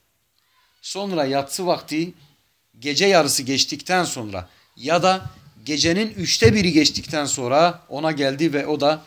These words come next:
yatsı namazını kıldı. Daha sonra ortalık iyice aydınlandığı vakit geldi. Ve "Kalk ve namaz kıl." dedi. O da kalkıp sabah namazını kıldı.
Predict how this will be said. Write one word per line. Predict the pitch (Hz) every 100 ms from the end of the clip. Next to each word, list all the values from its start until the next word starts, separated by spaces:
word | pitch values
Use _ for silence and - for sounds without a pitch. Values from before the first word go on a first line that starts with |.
| _ _ _ _
yatsı | 131 135 -
namazını | 151 131 120 123
kıldı. | 110 107 90 92 _ _ _ _ -
Daha | 143 185
sonra | - 160 135
ortalık | 127 165 151 131 120 -
iyice | 165 185 147
aydınlandığı | - 143 143 143 139 135 131 147 170
vakit | 160 180 175 - - _
geldi. | 113 104 90 - _ _ _ - - _ _ _
Ve | 143 170 - _ _ _ _
"Kalk | 151 160 151
ve | 131
namaz | 120 131 -
kıl." | 104 85
dedi. | 92 - _ _ _ _ _ _ _ _
O | 170 165
da | 160 156 - _ _
kalkıp | - 127 123 170 -
sabah | - 131 123 123
namazını | 113 107 101 98
kıldı. | - 80 -